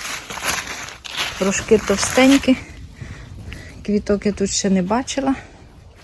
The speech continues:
Бо ще, ну, і в тій теплиці недавно вони появилися. Ще не видно було.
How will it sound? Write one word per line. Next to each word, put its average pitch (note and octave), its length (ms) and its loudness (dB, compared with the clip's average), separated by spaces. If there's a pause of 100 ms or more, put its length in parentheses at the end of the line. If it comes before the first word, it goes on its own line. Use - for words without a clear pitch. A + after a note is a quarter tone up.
(1600)
Бо G3 120 -2
ще, G#3+ 160 4
ну, G3+ 120 6
і G#3 40 8
в G3 60 2
тій G#3+ 160 4
теплиці F#3+ 480 2
недавно F3 420 4
вони F3 180 2
появилися. E3 680 2 (540)
Ще - 200 -4
не E3+ 160 2
видно E3 300 4
було. D#3+ 320 -2